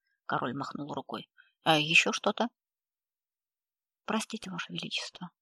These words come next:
у меня есть вопрос к гранд-полковнику», сказала я. «Да, конечно, Александра, спрашивайте». Гранд-полковник повернулся ко мне всем телом,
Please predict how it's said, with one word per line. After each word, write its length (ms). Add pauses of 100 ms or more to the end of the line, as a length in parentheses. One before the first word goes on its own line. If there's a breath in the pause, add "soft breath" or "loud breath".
(380)
у 80
меня 360
есть 400
вопрос 560 (160)
к 60
гранд-полковнику», 1080 (240)
сказала 420
я. 160 (640 loud breath)
«Да, 260
конечно, 460
Александра, 560
спрашивайте». 720 (1160)
Гранд-полковник 840
повернулся 560
ко 160
мне 160
всем 260
телом, 340